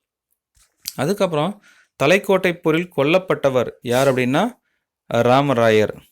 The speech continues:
இப்ப கொஸ்டின் இதுல எப்படி கேட்பாங்கன்னா, தலைக்கோட்டை போரின் போது விஜயநகர பேரரசின் மன்னராக இருந்தவர் யார் அப்படின்னா, சதாசிவராயர். தலைக்கோட்டை போரின் போது படைத்தளபதியாக, விஜயநகர பேரரசின் படைத்தளபதியாக இருந்தவர் யார் அப்படின்னா, ராமராயர்.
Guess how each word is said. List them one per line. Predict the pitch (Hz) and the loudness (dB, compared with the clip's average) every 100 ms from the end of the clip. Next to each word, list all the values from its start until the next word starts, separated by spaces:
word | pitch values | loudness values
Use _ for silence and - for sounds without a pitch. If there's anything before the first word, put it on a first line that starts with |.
| _ | _
இப்ப | _ 147 151 | _ -4 0
கொஸ்டின் | 160 185 | 0 -2
இதுல | 165 | -2
எப்படி | 147 160 | -2 -2
கேட்பாங்கன்னா, | 156 139 135 147 143 175 _ _ - | -2 -2 -2 -2 -2 -4 _ _ -2
தலைக்கோட்டை | 143 170 180 170 165 | 0 0 0 -2 -2
போரின் | - 151 151 147 | 0 0 0 0
போது | 147 147 190 226 254 _ _ - - | 0 2 2 0 -2 _ _ -20 -12
விஜயநகர | 131 143 170 160 151 | -6 -2 0 2 0
பேரரசின் | 147 143 139 135 165 190 - | 2 2 2 0 -4 -8 -8
மன்னராக | 123 131 147 147 143 | -4 -2 0 0 0
இருந்தவர் | 135 131 127 123 | -2 0 2 2
யார் | 123 123 117 | 2 2 0
அப்படின்னா, | 120 127 190 262 _ _ _ - 120 | -2 -2 -4 -6 _ _ _ -8 0
சதாசிவராயர். | 131 127 131 110 107 104 101 - _ _ | 2 2 0 0 0 0 -2 -6 _ _
தலைக்கோட்டை | 139 170 175 175 175 | 0 0 0 -2 -2
போரின் | 160 - 147 143 139 | -4 0 2 2 0
போது | 127 127 131 175 202 _ _ - | -4 -2 -2 -4 -6 _ _ -4
படைத்தளபதியாக, | 131 160 170 165 156 151 147 | 0 0 0 0 2 2 2
விஜயநகர | 131 139 170 160 147 | 2 0 0 0 0
பேரரசின் | 143 135 131 165 175 - | 0 0 0 -6 -8 -2
படைத்தளபதியாக | 156 156 160 151 151 151 | -2 0 -2 0 0 0
இருந்தவர் | 143 139 135 | -2 -2 -2
யார் | 131 131 131 | 0 0 0
அப்படின்னா, | 131 139 185 262 _ _ - | -2 -2 -2 -4 _ _ -4
ராமராயர். | 117 120 117 110 107 101 | -2 0 -2 -2 -2 -4